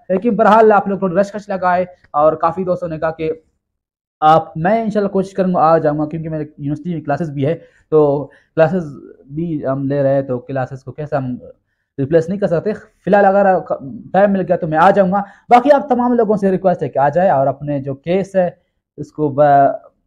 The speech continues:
सामने देखते हुए बायजीद को भी देखिए। अगर काफ़ी दोस्तों ने कहा कि हम बायजीद से मिलेंगे, क्यों उसने स्टे लगाया? यार ये स्टे लगाना ये तो छोड़े, जो हो गया हो गया। अब जो होने हैं वो आप लोगों की ऑर्डर्स है,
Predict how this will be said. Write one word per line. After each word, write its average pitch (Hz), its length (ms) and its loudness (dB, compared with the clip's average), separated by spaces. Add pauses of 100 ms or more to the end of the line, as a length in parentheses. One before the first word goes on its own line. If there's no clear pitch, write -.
(280)
सामने 160 520 -4
देखते 151 280 -8
हुए 147 60 -8
बायजीद 147 300 -2
को 160 120 -6
भी 147 100 -2
देखिए। 139 280 -4
अगर 131 160 -4
काफ़ी 131 300 -8
दोस्तों 127 260 -12
ने 123 80 -6
कहा 127 120 -8
कि 123 100 -10
हम 123 280 -10
बायजीद 127 300 -10
से 127 160 -18
मिलेंगे, 123 340 -8
क्यों 131 220 -10
उसने 123 320 -10
स्टे 127 220 -18
लगाया? 147 200 -6
यार 247 140 -6 (440)
ये 220 480 -6
स्टे 240 360 -4
लगाना 226 320 0
ये 226 100 0
तो 233 120 -4
छोड़े, 214 500 -2 (240)
जो 180 120 2
हो 233 160 8
गया 233 200 6
हो 214 180 4
गया। 233 240 2
अब 254 320 4
जो 226 220 2
होने 208 240 0
हैं 233 140 -2
वो 214 220 -2
आप 202 100 0
लोगों 202 180 -6
की 180 100 -6
ऑर्डर्स 220 580 4
है, 196 340 2